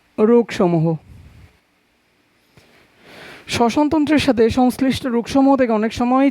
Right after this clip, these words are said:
চার নাম্বারে মানে সিকিউতে, ঘতে কোয়েশ্চেন দেখা যায়। এখানে কোন কোন রোগ নিয়ে আলোচনা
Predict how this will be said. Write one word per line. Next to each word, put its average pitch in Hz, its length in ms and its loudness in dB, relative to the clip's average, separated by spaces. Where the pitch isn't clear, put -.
চার 202 120 0
নাম্বারে 214 340 0
মানে 202 140 -2
সিকিউতে, 240 540 0
ঘতে 240 280 0
কোয়েশ্চেন 196 360 -2
দেখা 180 200 2
যায়। 254 120 2
এখানে 254 220 -2
কোন 277 180 -4
কোন 285 180 0
রোগ 202 160 0
নিয়ে 240 180 0
আলোচনা 247 260 -4